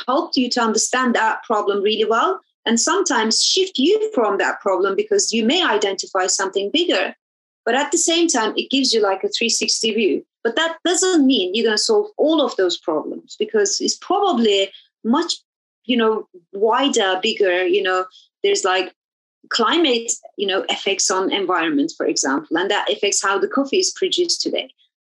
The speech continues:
So, you know, there are some, some bigger problems, but bringing awareness, it will just help, um, organizations and, and, you know, um, even governments, uh, to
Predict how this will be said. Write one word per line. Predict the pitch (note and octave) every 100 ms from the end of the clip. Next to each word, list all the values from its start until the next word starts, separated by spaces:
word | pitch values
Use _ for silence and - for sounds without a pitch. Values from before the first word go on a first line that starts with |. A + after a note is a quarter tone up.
| _ G#3
So, | G3 F#3
you | A3
know, | G#3
there | A3+
are | A#3
some, | - D#4 F#4 F4 C#4+ -
some | - F#4
bigger | E4+ C#4 C#4
problems, | B3+ A3 F#4 F#3
but | G#3+ -
bringing | D4 G4 A4+ A4
awareness, | B3 B3 B3 G#3 F#3 G#3 C4+ - _ _
it | - A3+
will | C4 C4
just | D4+ F#4 - -
help, | B3+ A#3+ - - _ _ -
um, | A3 A3 A3 A3 -
organizations | A3+ A#3 A#3 A3 - - A3+ C#4 - F3+ F3 - -
and, | G3 F#3+ -
and, | F#3+ F#3+ F#3+ F3+ - _ _ _ -
you | G3+
know, | G3 F#3 F#3 -
um, | F3 F3 F3 E3 -
even | - - G#3
governments, | G#3+ C#4 A#4 C#4 F#3 F3+ - - _ _ _ _ _ G3+
uh, | G3 F#3 F#3
to | - A#3+ A#3 A3 A3